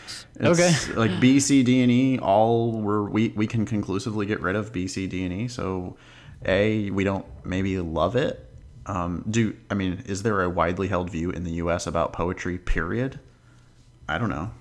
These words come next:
Speaker 1: Do most Americans, do you think, have a widely held view about poetry? I don't know. But it does say that there's this deep rift, and it does say that there's this prevalent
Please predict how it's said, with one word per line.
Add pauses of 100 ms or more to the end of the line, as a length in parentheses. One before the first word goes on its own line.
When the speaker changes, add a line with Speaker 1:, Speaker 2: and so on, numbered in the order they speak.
(920)
Speaker 1:
Do
most
Americans,
do
you
think,
have
a
widely
held
view
about
poetry?
I
don't
know. (100)
But (1400)
it
does
say
that
there's
this
deep
rift, (200)
and (140)
it
does
say
that
there's
this
prevalent